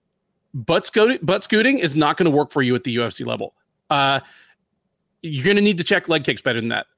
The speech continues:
Like, we're talking about a fighter who, even though he won, had to be carried from the cage 'cause, uh, like, his leg had been wrecked by leg kicks. He's, Filho, I mean, he's, he's an athletic guy. He's aggressive.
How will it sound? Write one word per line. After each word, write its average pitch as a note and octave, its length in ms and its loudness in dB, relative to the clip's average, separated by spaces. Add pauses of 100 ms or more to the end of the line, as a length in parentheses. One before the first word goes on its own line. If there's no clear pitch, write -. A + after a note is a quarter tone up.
(160)
Like, D3+ 160 -2
we're E3+ 80 2
talking G3 320 0
about F#3+ 220 4 (180)
a C#3 220 0
fighter D#3+ 340 2
who, C#3+ 160 0
even F#3 220 -2
though F#3 100 4
he E3 100 2
won, C3 240 2
had D3 140 -2
to C3 80 -8
be B2 60 -4
carried C3+ 280 0
from B2+ 120 -2
the A2 60 -4
cage A#2 320 -6 (280)
'cause, B2 320 -2
uh, A#2 420 0
like, A#2 220 -2
his A#2 120 -2
leg A2+ 200 -4
had G#2+ 80 -6
been A2 140 -6
wrecked A2 200 -4
by A#2+ 80 -6
leg A2 240 -8
kicks. - 320 -8 (1120)
He's, E3 360 -2 (400)
Filho, A#3 480 2
I D3+ 60 0
mean, D3 160 2
he's, C3+ 240 0
he's B2+ 260 -4
an C3 260 -4
athletic C3+ 440 -2
guy. C#3 340 0 (240)
He's A#2 280 -6 (100)
aggressive. B2 600 0